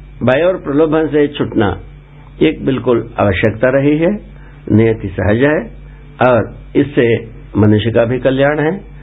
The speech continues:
नैसर्गिकता का भी कल्याण है। नैसर्गिकता में जितने भी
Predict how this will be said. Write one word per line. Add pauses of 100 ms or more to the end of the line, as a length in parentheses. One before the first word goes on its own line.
(240)
नैसर्गिकता
का
भी
कल्याण
है। (840)
नैसर्गिकता
में
जितने
भी